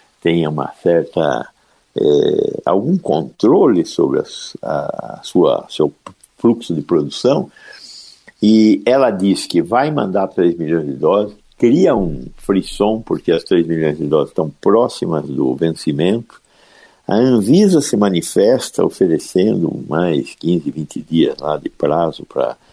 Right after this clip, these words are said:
pro vencimento, o que ela pode fazer, existe margem pra isso. E de repente ela fala, "Olha, não vou mandar mais",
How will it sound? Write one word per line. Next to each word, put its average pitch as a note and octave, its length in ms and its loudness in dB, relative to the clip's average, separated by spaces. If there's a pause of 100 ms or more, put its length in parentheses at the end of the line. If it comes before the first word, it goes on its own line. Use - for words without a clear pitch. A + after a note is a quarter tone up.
(280)
pro D2+ 160 0
vencimento, D2+ 680 -2
o D2+ 40 0
que - 80 -4
ela D#2 160 2
pode F2 360 0
fazer, C#2+ 500 2
existe D#2 540 0
margem D#2 440 -2
pra - 220 -8
isso. - 400 -6 (540)
E - 40 4
de C3+ 120 2
repente C#3 400 0
ela A#2 140 0
fala, A#2+ 260 2
"Olha, G2+ 240 0
não A#2 160 -4
vou A#2+ 120 2
mandar G2+ 360 0
mais", A2 360 0